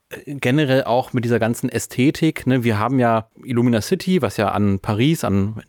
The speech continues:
sehr, sehr, sehr französische Art und Weise, sehr, sehr europäisch angemutet ist.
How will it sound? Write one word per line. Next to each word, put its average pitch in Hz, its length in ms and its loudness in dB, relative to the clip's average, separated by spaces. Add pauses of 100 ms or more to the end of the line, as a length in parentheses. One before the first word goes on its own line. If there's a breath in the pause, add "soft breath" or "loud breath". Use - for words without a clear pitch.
sehr, 98 260 -16
sehr, 98 140 -2
sehr 98 140 2
französische 123 760 0
Art 104 200 0
und 107 140 0
Weise, 104 260 0
sehr, 98 140 2
sehr 95 200 2 (300 loud breath)
europäisch 104 540 0
angemutet 110 580 0
ist. 139 200 -2